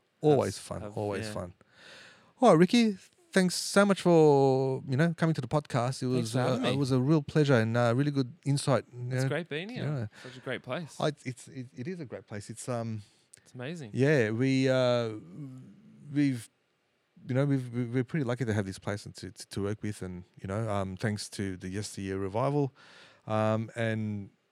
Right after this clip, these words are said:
Speaker 1: you know, it's, uh, it's, it's, it's a, it's a great place, especially that we've, s-, you know, w-, w-, we're,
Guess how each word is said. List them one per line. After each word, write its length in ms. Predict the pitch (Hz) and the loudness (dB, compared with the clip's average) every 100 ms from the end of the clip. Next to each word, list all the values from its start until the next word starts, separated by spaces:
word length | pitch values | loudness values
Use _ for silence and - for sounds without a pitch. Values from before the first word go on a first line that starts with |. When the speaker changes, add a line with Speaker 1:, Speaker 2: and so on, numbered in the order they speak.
| _ | _
Speaker 1:
you 100 | 123 | -8
know, 180 | 110 127 127 | -4 -6 -6
it's, 480 | 120 110 - - - | -10 -8 -6 -4 2
uh, 280 | 123 120 110 | 4 4 2
it's, 120 | 120 - | -2 -4
it's, 220 | 127 - | -6 -4
it's 180 | 127 - | -8 -8
a, 40 | 101 - | -10 -10
it's 140 | - | -6
a 40 | |
great 220 | 110 117 - | -2 -2 -2
place, 300 | 107 104 104 | -4 -4 -6
especially 540 | - 110 117 107 98 _ - - _ _ _ _ _ | -8 -6 -2 -2 -2 _ -20 -20 _ _ _ _ _
that 100 | - | -6
we've, 140 | 104 101 | -6 -6
s-, 240 | - - 117 | -8 -10 -4
you 80 | |
know, 120 | 110 120 | -2 -2
w-, 300 | 123 113 120 | -4 -10 -10
w-, 200 | 120 117 165 175 160 - 123 110 | -14 -16 -16 -12 -12 -12 -16 -8
we're, 440 | 117 120 113 107 | 0 2 4 2